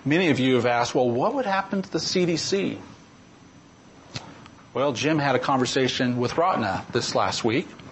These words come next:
and, uh, Jim says he does not want to see the, he wants to see the C D C continue to be a faith-based ministry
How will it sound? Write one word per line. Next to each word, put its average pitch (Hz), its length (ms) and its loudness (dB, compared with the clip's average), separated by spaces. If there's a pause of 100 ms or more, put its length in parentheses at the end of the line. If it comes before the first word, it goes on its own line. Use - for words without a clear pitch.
(500)
and, 120 320 0
uh, 117 380 0 (520)
Jim 143 240 2
says 123 440 2
he 160 200 0
does 120 200 -2
not 139 280 0
want 139 160 0
to 123 60 -2
see 127 600 2 (300)
the, 127 240 2
he 156 260 0
wants 139 340 2
to 127 60 0
see 156 540 2
the 147 180 -2
C 151 260 2
D 127 100 0
C 135 320 2
continue 127 840 0
to 120 140 0
be 120 400 0 (320)
a 123 120 0
faith-based 131 1000 -2
ministry 143 640 -2